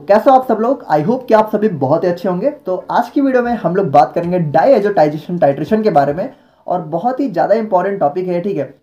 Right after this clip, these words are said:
यहाँ से आप लोग को exam में अक्सर question देखने को मिलते हैं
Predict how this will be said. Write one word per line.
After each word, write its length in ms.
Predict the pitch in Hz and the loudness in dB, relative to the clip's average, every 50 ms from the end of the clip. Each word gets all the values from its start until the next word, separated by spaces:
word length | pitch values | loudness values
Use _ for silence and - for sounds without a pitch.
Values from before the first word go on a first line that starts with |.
| _ | _
यहाँ 260 | - 151 185 214 262 262 | -10 -6 -4 -4 -4 -2
से 80 | - 392 | -2 -2
आप 180 | - - - | -2 -2 -2
लोग 100 | 202 196 | -2 0
को 100 | 202 220 | 2 2
exam 360 | 202 175 165 170 165 170 180 | 2 2 2 0 0 0 0
में 120 | 190 202 185 | -2 -4 -2
अक्सर 340 | - 147 - - - 214 - | -4 -4 -4 -4 -4 -4 -4
question 340 | - 160 147 - 190 180 | -4 -6 -6 -4 -4 -4
देखने 220 | 160 147 147 170 170 | -4 -4 -4 -4 -4
को 100 | 175 185 | -4 -4
मिलते 240 | 170 135 135 131 143 | -4 -4 -4 -4 -4
हैं 180 | 160 165 208 | -4 -6 -8